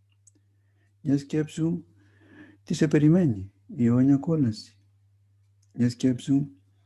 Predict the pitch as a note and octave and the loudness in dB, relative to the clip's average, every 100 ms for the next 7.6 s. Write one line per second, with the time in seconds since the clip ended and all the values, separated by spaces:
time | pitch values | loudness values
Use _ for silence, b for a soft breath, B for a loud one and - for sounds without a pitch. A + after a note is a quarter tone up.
0 | b b b b _ _ - _ _ _ | b b b b _ _ -20 _ _ _
1 | _ - C3+ C3+ C3+ C3 B2 A#2+ A#2+ C#3+ | _ -4 2 6 6 4 2 0 0 0
2 | - - B2 C3+ - B2+ B2+ B2 A#2+ - | -6 -6 -6 -4 -4 -4 -2 0 -2 -2
3 | C#3+ E3 _ _ _ _ _ b b b | -4 -4 _ _ _ _ _ b b b
4 | b b _ _ B2+ B2 B2 A#2+ - A#2+ | b b _ _ -4 -2 -2 -4 -4 -4
5 | A#2 - C#3 - C#3+ E3 D3 A#2+ A#2 - | -4 -2 -2 -2 0 2 2 0 -2 -2
6 | A#2 A2+ B2+ - A#2+ A2+ A2 A#2 A#2 A2+ | -2 -2 -4 -8 -8 -2 0 2 2 0
7 | A#2 A#2 D#3+ D3 A2+ | -4 -8 -4 -4 -6